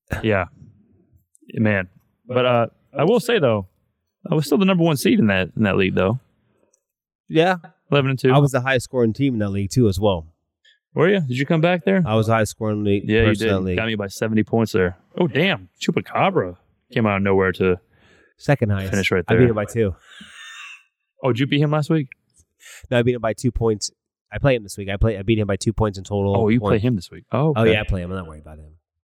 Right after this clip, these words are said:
Speaker 1: You're not worried about that?
Speaker 2: You see his team? Come on.
Speaker 1: No way, I haven't. <laughs> I got so many fucking leagues right now.
Speaker 2: He's got, like, Nick Foles, Jamison Crowder.
Speaker 1: I'll tell you this real quick, too,
Speaker 2: Zach
Speaker 1: man.
Speaker 2: Ertz. Ah.
Speaker 1: I'm looking right here, yeah.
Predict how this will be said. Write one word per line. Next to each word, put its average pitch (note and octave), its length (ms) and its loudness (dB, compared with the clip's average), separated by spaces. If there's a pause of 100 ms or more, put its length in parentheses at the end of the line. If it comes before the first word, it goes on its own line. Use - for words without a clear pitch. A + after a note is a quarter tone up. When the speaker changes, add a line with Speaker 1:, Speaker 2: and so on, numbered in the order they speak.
(140)
Speaker 1:
You're F#2+ 120 -4
not F#2 40 0
worried A2 160 2
about C#3 100 0
that? E3 180 0 (440)
Speaker 2:
You F#3 100 -2
see A3+ 160 0
his G#3 160 0
team? A#3 340 -4 (320)
Come B2+ 160 2
on. E2+ 260 -10
Speaker 1:
No F#2+ 160 -4
way, G2+ 140 -2
I G2+ 60 -2
haven't. G2 220 -8 (140)
<laughs> - 160 -20
I - 580 -16
got C#3+ 120 -2
so - 120 -6
many A2 100 -2
fucking G2+ 300 -8
leagues G2 280 -6
right F#2+ 140 -4
now. - 220 -4 (200)
Speaker 2:
He's F#3+ 280 -2
got, G3 160 -2
like, F3 200 -4
Nick C3+ 260 0
Foles, B2+ 680 -4 (140)
Jamison B2 480 -2
Crowder. A2 640 0 (1400)
Speaker 1:
I'll - 120 -6
tell A#3 140 -2
you D3+ 100 2
this A#2+ 180 -2
real A2 100 -2
quick, G#2 200 -6
too, A2 120 -2
Speaker 2:
Zach A2+ 260 2
Speaker 1:
man. A2 80 -6
Speaker 2:
Ertz. A2 400 -8 (100)
Ah. D#2+ 120 -16
Speaker 1:
I'm C3 120 -2
looking G#2+ 280 -4
right F2+ 160 -4
here, F#2 180 -2
yeah. F2+ 300 -2